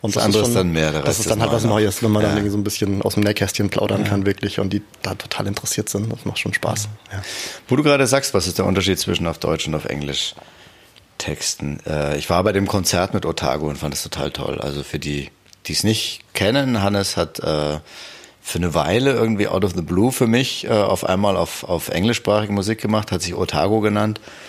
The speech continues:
Speaker 2: und ein Wa-, mit richtig viel Aufwand, das hat man schon gemerkt, ist ein unfassbares Projekt zusammengezimmert, von dem jetzt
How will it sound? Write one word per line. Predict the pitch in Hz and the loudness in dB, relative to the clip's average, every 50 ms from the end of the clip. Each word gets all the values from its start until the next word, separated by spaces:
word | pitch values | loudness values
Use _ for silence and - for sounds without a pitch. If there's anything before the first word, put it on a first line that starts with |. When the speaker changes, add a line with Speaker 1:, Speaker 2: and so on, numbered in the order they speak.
| - - - - - - - - - | -20 -20 -20 -20 -20 -20 -20 -12 -4
Speaker 2:
und | - 92 92 92 | -2 0 0 2
ein | - 85 95 98 87 73 | 2 2 2 0 0 -2
Wa-, | - - - 117 104 76 104 | -2 -4 -2 -4 -4 -4 -2
mit | 95 98 110 101 - - | -2 0 0 0 0 2
richtig | - 156 - - 139 - - | 2 2 2 2 0 0 0
viel | - - 131 131 92 | 0 2 2 4 4
Aufwand, | 76 87 98 - - 73 67 71 | 4 2 2 2 0 -2 -2 -2
das | 71 | -2
hat | 80 73 - - | -2 -2 -2 -2
man | 76 | -2
schon | - 82 80 | -2 -2 -2
gemerkt, | 76 76 78 73 67 67 - - - - | -2 0 0 0 -2 -2 -4 -8 -12 -12
ist | - - - - | -10 -10 -10 -8
ein | - 85 82 - - | -6 -8 -8 -8 -6
unfassbares | - 95 101 117 117 - - 107 104 - - 104 92 87 - | -6 -4 -2 -2 -2 0 0 0 0 0 0 0 0 0 -2
Projekt | - 90 85 85 98 - | -2 0 0 0 0 0
zusammengezimmert, | - - 104 110 113 110 110 - - 123 120 123 120 117 | -2 0 0 2 2 0 0 0 0 0 2 2 0 0
von | - 110 101 92 | 0 0 0 2
dem | - 101 104 98 | 2 2 2 4
jetzt | 92 98 - - - - - - | 4 2 2 0 -4 -6 -6 -8